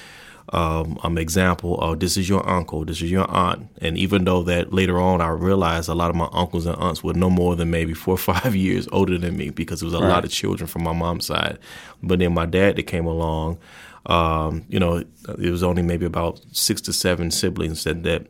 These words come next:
Speaker 1: that includes him, that makes eight, you know. And so that, that, that thing of, um, a dad was there,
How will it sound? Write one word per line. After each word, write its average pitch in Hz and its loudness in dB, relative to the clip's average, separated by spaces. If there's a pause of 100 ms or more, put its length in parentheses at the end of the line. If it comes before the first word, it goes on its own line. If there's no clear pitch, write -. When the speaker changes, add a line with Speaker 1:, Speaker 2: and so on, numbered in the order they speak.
(140)
Speaker 1:
that 80 -4
includes 85 -2
him, 80 -2
that 78 -2
makes 80 -4
eight, - -6 (100)
you 90 0
know. 80 -6 (460)
And 87 0
so 90 -2 (480)
that, - 2
that, 98 2
that 101 2
thing 90 0
of, 87 -2 (100)
um, 85 -2
a 92 0
dad 92 2
was 85 -4
there, 87 0